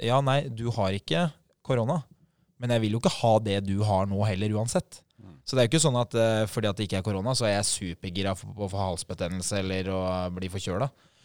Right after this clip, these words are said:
Speaker 1: Så ikke møt opp hvis du er, eh, dårlig, men hvis du er, eh, litt tett i pappen, så finnes det mange øvelser du kan gjøre hjemme, som gjør at du er enten like god form enn som du var før du ble syk,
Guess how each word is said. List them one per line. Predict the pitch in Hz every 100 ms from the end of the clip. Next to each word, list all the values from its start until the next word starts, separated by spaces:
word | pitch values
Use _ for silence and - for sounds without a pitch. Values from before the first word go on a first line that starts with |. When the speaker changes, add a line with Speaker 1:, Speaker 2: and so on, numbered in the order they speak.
| - -
Speaker 1:
Så | 135
ikke | - 131 135
møt | 131 110 82 -
opp | 90
hvis | 101 -
du | 104
er, | 95 95
eh, | 104 107
dårlig, | 110 104 185
men | 170 151
hvis | 135 -
du | 156
er, | 139 139 143
eh, | 143
litt | 131 -
tett | - 120
i | 135
pappen, | 113 - 226
så | -
finnes | 160 143 165
det |
mange | 175 156 110 127
øvelser | 104 92 104
du | 104
kan | 127
gjøre | 110 127
hjemme, | 131 101 135 285 - _ _ -
som | -
gjør | 147 117
at | 113
du | 127
er | 123 _ _ -
enten | 123 87 - 170 285 _ _ _ -
like | 123 107 107
god | 101 107
form | - 165 302 - _ _ _ _ _ -
enn | 120 123 -
som | 120 117
du |
var | 113 104 -
før | 101
du | 95
ble | 107
syk, | 170 -